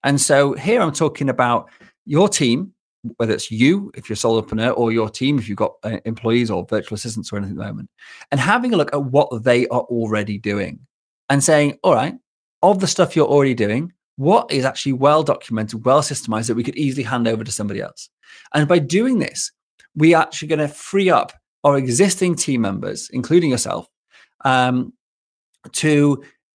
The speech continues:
be able to actually focus their time on this new project that we wanna do. So we can free up existing team members' time to focus on this new thing. So we're still getting new work done, and we're gonna hire somebody new,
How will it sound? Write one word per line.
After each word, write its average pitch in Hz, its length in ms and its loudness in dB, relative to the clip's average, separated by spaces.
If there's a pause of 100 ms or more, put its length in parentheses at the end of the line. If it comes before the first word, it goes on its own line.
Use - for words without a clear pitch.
(120)
be 156 100 6
able 175 300 4
to 165 160 -2
actually - 260 -2
focus 143 420 0
their 123 160 4
time 123 640 -2
on 123 280 0
this 127 220 -2
new 139 340 2
project 117 480 -2
that 113 80 -10
we 110 80 -2
wanna 104 240 -4
do. - 260 -12 (480)
So 131 320 2 (160)
we 139 100 -2
can 135 140 0
free 175 220 0
up 147 100 0
existing 151 460 -2
team 131 180 -2
members' 117 240 -2
time 120 520 0 (220)
to 123 80 -8
focus 120 460 -2
on 143 160 2
this 135 160 -2
new 123 140 0
thing. 110 160 -6
So 110 80 -8
we're 107 60 -6
still 226 180 4
getting 175 240 2
new 175 180 4
work 165 240 4
done, 143 340 0 (1300)
and 160 140 4
we're 226 80 4
gonna 196 140 6
hire 156 200 2
somebody 131 320 0
new, 123 360 -2